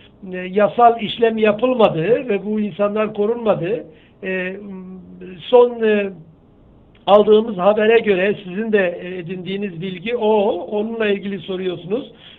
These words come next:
E, Emin Aslan'ın oğlu ve bazı yakınları gidip Burhan Kazmalı'yı bürosunda tehdit etmişler. O çocukların ifadelerini geri almalarını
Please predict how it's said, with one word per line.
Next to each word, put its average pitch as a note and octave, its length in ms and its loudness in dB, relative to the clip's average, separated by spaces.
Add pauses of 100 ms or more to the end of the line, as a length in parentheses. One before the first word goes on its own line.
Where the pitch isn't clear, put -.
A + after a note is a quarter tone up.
(220)
E, G3 40 -10
Emin A3 360 -4
Aslan'ın A3+ 520 2
oğlu A3 400 2
ve A3+ 160 2
bazı A#3 280 2
yakınları G#3+ 600 2
gidip G#3 320 -6
Burhan G#3+ 380 -2
Kazmalı'yı G#3+ 720 0 (380)
bürosunda A3+ 640 2
tehdit G#3 360 -2
etmişler. F3 460 -2
O G#3 160 -2
çocukların G3 560 -4
ifadelerini F#3+ 720 -4
geri G3 220 0
almalarını F#3+ 680 -4